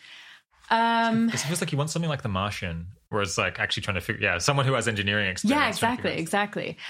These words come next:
Speaker 1: I mean, I actually think this is not sci-fi, but I think the knowledge was, he is, like, a chemist and physicist,
Speaker 2: Mm.
Speaker 1: Lewis Dartnell. So I think he really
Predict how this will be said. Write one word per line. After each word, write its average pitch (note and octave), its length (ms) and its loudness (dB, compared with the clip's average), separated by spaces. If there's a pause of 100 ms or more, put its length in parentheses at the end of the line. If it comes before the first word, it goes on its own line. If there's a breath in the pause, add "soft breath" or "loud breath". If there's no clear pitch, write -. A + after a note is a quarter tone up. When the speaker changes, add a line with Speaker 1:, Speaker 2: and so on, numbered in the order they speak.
(120 loud breath)
Speaker 1:
I C4+ 80 4
mean, C#4+ 420 2 (220 loud breath)
I C#4 180 4
actually F4 280 0
think C#4 320 0 (320 loud breath)
this A3+ 180 0
is G#3+ 100 0
not F3+ 160 2
sci-fi, E3+ 420 -2
but - 80 2
I G3 60 2
think A#3 180 0
the G#3+ 80 2
knowledge D#3+ 500 0
was, D#3+ 640 0
he G3 320 0
is, G#3 120 -2
like, E3+ 120 -2
a E3 60 0
chemist D3+ 380 -2
and D3 160 -2
physicist, C#3+ 500 -4
Speaker 2:
Mm. E2+ 120 -4
Speaker 1:
Lewis D#3 180 -2
Dartnell. - 480 -2 (360 loud breath)
So G3+ 120 2
I G3 60 2
think C4+ 220 2
he G3+ 240 2
really D#3 440 0